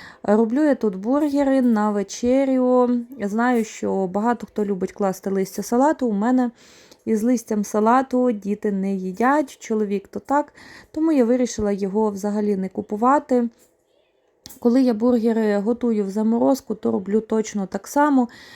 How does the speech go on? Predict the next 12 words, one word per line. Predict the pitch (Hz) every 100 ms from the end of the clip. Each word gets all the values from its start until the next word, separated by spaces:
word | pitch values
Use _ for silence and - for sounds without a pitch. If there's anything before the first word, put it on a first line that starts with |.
| -
Помідори | 240 247 240 285 269
непогано | 233 262 254 240 226 220
переносять | 196 208 214 202 185 202
заморозку, | 196 214 233 269 262 254 262 254 - - - -
а | 208 220 240 -
ось, | 208 214 208 - -
е, | 202 190 185 196 202 _ 220
листя | 226 233 - 196
салату | - 214 247 247 208
то | 214
взагалі | 196 190 185 190 226 240
розлазиться | 233 196 196 185 190 190 190 - 190 190